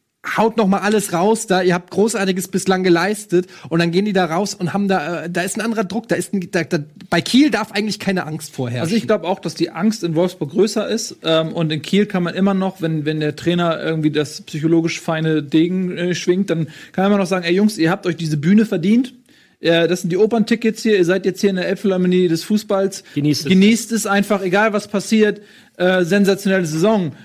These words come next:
Speaker 2: Ähm, das, das kann man, glaub ich, schon, ich bin da auch bei Eddie,
Speaker 3: Ja,
Speaker 2: ich sehe das
Speaker 3: das ist,
Speaker 2: positiv
Speaker 3: das
Speaker 2: eher bei Kiel.
Speaker 3: Äh, ihr habt ja auch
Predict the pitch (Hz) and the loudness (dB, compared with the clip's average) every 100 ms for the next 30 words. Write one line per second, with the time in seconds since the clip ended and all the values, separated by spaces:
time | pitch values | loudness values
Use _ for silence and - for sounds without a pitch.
0 | - 170 175 175 190 185 - 196 180 208 | -10 -2 0 2 0 -2 -4 -4 -2 2
1 | 233 226 226 220 - 220 202 220 214 240 | 4 4 4 2 2 0 0 0 0 2
2 | 226 202 156 185 - 202 202 233 - - | 2 2 -2 -4 0 0 0 0 -2 0
3 | 190 180 - 185 190 - - - - 254 | 2 2 -2 -4 -4 -6 -8 -6 0 2
4 | 190 233 - 196 180 175 156 139 - - | 2 0 0 0 0 0 -2 -4 -6 -8
5 | 170 196 - _ _ _ _ 165 180 - | -6 -4 -6 _ _ _ _ -2 0 -2
6 | 180 180 | -2 -4